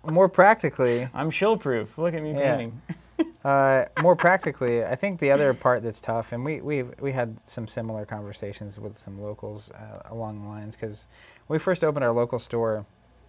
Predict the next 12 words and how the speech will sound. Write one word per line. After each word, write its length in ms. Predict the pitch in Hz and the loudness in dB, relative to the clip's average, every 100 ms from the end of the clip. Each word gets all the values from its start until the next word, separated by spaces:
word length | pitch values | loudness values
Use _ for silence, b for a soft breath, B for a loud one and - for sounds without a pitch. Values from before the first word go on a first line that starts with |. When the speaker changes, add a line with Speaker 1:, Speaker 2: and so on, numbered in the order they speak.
| _ - - | _ -20 -6
Speaker 1:
uh, 400 | 113 110 107 107 - | -4 -2 -2 -4 -8
you 140 | 147 156 | -8 -4
know, 120 | 117 | -4
we, 440 | 123 143 139 117 - - | -4 -4 -6 -8 -12 -16
uh, 440 | 90 - - 120 113 | -16 -16 -16 -14 -8
in 140 | 135 147 | -6 -6
the 60 | |
same 280 | - 135 110 | -6 -6 -6
vein, 400 | 101 135 151 113 | -8 -8 -8 -10
it 100 | 92 | -12
was 140 | 107 | -8
like, 320 | 117 107 101 | -6 -6 -8